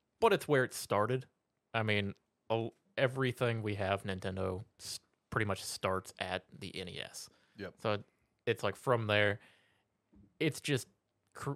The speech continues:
Speaker 1: it, it's, I don't, I don't, I'm, I'm losing my words for it there. Uh, but yeah, it's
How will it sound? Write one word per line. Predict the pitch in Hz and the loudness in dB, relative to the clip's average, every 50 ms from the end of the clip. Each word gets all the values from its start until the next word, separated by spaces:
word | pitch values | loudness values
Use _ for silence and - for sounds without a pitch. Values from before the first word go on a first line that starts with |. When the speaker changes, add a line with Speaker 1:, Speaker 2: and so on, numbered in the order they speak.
| - - - | -8 -10 -12
Speaker 1:
it, | - - 131 143 - _ - | -6 -6 -6 -6 -6 _ -2
it's, | - 123 123 - - - - - - _ _ _ _ _ _ _ _ _ _ _ _ _ _ _ _ _ _ _ _ _ _ _ _ _ _ _ _ _ _ _ _ _ - 101 - _ _ _ _ _ - | 0 0 0 0 -4 -14 -16 -16 -18 _ _ _ _ _ _ _ _ _ _ _ _ _ _ _ _ _ _ _ _ _ _ _ _ _ _ _ _ _ _ _ _ _ -20 -20 -20 _ _ _ _ _ -6
I | 107 107 | -4 -2
don't, | 107 - | 0 2
I | 98 104 | 4 4
don't, | 104 104 107 - - | 4 4 4 4 6
I'm, | 107 104 104 104 - | 6 6 6 4 2
I'm | 113 110 117 - - | 0 0 0 0 0
losing | 117 123 127 120 110 113 107 | 2 2 2 2 0 0 0
my | 101 | -2
words | 98 101 104 104 104 104 107 104 - | 0 0 0 0 2 0 0 -2 -4
for | - - 113 107 110 107 | -4 -4 -2 -2 -2 -4
it | 107 - | -4 -4
there. | 113 107 107 107 107 107 - _ _ _ _ - | -4 -4 -2 -4 -4 -6 -8 _ _ _ _ -4
Uh, | 104 104 98 98 95 92 - - - 135 - _ _ _ _ - | -2 -2 -2 -4 -6 -6 -8 -10 -14 -18 -20 _ _ _ _ -8
but | 104 87 | -6 -6
yeah, | 65 - - | -6 -4 -2
it's | - 139 135 - - - - | 0 0 0 0 -4 -10 -12